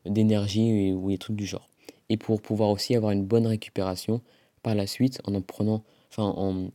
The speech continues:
en t'hydratant bien après et en, en, en te, en t'alimentant bien après pour pouvoir continuer à bien t'entraîner et du coup, euh, et du coup à bien jouer, à progresser, et cetera, et cetera, et à prendre du plaisir sur le court. Donc voilà, c'était un petit peu les conseils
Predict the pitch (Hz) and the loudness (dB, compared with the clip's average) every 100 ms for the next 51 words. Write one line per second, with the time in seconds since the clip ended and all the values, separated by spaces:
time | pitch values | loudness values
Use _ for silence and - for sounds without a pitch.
0 | _ - - 104 98 98 98 110 - - | _ -12 -6 -4 -2 -2 -2 -2 -2 -6
1 | - 117 120 - 98 95 92 - _ _ | -4 -2 -2 -2 -2 -2 -4 -10 _ _
2 | - 95 98 95 92 - - - 98 - | -10 -6 -4 -4 -6 -10 -14 -10 -8 -4
3 | 98 95 92 - 113 117 117 110 110 104 | -2 -2 -2 -2 0 2 0 0 0 0
4 | 104 - 101 - 113 127 _ - _ 117 | -2 -4 -6 -4 -6 -6 _ -20 _ -4
5 | 110 110 101 - 120 117 113 98 95 117 | 0 0 0 -2 -2 0 0 0 0 -2
6 | 117 101 101 101 113 - - - _ - | -2 -4 0 0 0 -6 -20 -20 _ -6
7 | 104 98 - 123 101 92 92 - _ - | -4 -4 0 2 2 0 -6 -12 _ -2
8 | 101 95 95 - 117 101 104 101 110 110 | -2 -2 -4 0 0 2 2 2 2 0
9 | 92 - 107 101 - 110 101 - - 101 | -2 0 2 2 -2 -4 -6 -10 -6 -6
10 | 104 - 95 101 - _ _ 101 98 - | -6 -8 -8 -8 -10 _ _ -8 -4 2
11 | 113 104 104 110 - 92 87 - - _ | 2 2 0 0 0 -6 -6 -10 -18 _
12 | _ - - _ _ - 123 117 98 - | _ -20 -20 _ _ -2 0 2 0 -2
13 | - - 120 127 123 - 143 117 - 120 | -12 -10 -2 0 -2 -2 0 0 0 -2
14 | - 123 110 | 2 2 0